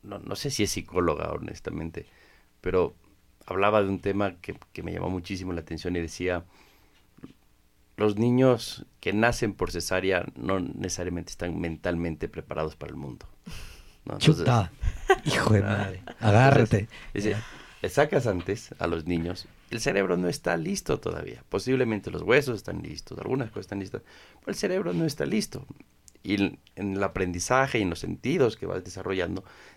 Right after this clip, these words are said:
Speaker 1: tienes algo que no estuvo lo suficientemente maduro. Entonces, este niño termina siendo, en teoría, problema, y es un problema toda la vida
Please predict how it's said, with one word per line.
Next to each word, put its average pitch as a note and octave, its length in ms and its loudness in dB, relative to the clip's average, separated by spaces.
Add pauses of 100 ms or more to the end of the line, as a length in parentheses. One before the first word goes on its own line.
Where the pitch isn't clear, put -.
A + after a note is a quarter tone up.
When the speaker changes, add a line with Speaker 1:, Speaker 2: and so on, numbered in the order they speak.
Speaker 1:
tienes G#3 240 4
algo E3+ 240 4
que A2+ 160 4
no A#2+ 260 6
estuvo A2+ 400 2
lo F#2 60 2
suficientemente E2 720 -6
maduro. - 340 -8 (400)
Entonces, C3 240 2
este C3 140 2
niño A#2 220 4
termina G#2 280 0
siendo, G#2 460 0
en F2+ 180 -2
teoría, A#2 520 4 (220)
problema, B2 600 6 (500)
y - 140 0
es A3+ 80 6
un F#3+ 100 4
problema D#3+ 400 2
toda D3 140 4
la D#3+ 100 2
vida G#3 380 0